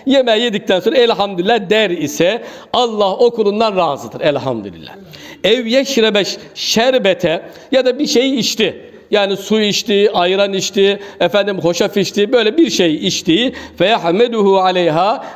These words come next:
ve ondan sonra elhamdülillah dedi. İşte yemesinden sonra elhamdülillah diyen kulundan Allah razıdır. Elhamdülillah. İçmesinden sonra elhamdülillah diyen kulundan Allah razıdır. Elhamdülillah.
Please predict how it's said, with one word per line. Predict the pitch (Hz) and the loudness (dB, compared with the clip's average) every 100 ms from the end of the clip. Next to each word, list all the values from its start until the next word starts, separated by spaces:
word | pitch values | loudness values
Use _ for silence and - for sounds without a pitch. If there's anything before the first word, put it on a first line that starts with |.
| 226 | -2
ve | |
ondan | 233 233 233 226 | 0 2 0 0
sonra | 226 208 - | 0 0 2
elhamdülillah | 240 226 220 226 202 180 160 143 | 2 2 -2 0 0 2 2 0
dedi. | 143 117 - - | -2 -4 -10 -2
İşte | 269 - 233 165 - - 135 | -2 0 0 0 -4 -14 -6
yemesinden | 135 202 220 233 226 240 233 226 262 254 | 0 0 2 0 0 0 2 2 2 0
sonra | 208 240 226 220 208 | 0 0 0 0 0
elhamdülillah | 220 226 226 165 240 254 240 220 220 214 208 196 185 | 0 0 0 2 0 0 0 0 2 2 2 0 0
diyen | 214 226 214 196 | 2 2 2 -2
kulundan | - 254 240 220 226 247 262 262 - - - | 0 2 2 0 2 2 2 -2 -8 -6 0
Allah | 240 202 226 185 | 0 2 0 2
razıdır. | 175 147 143 110 | 0 -2 -6 -8
Elhamdülillah. | - 156 - 143 120 113 98 - - - | -2 -2 -2 -4 -6 -12 -16 -18 -20 -4
İçmesinden | 240 233 226 240 240 233 226 262 240 | -2 0 2 0 2 0 2 2 0
sonra | 226 214 208 190 - - - | 0 0 2 2 0 -10 -2
elhamdülillah | 220 233 208 247 262 240 220 202 202 185 226 | 0 0 2 2 0 0 0 2 2 0 0
diyen | 240 214 185 | 0 0 -2
kulundan | - 254 226 214 | -2 -2 0 0
Allah | 214 180 180 151 | 0 2 0 0
razıdır. | 147 123 131 | -2 -4 -4
Elhamdülillah. | 156 135 135 110 98 - | -2 -2 -4 -6 -12 -18